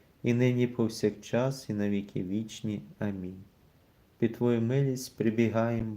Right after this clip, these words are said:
Богородице Діво, молитвами нашими у скорботах не погорди,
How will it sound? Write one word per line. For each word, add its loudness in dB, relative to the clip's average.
Богородице 2
Діво, -2
молитвами 2
нашими -2
у -2
скорботах -2
не 0
погорди, -4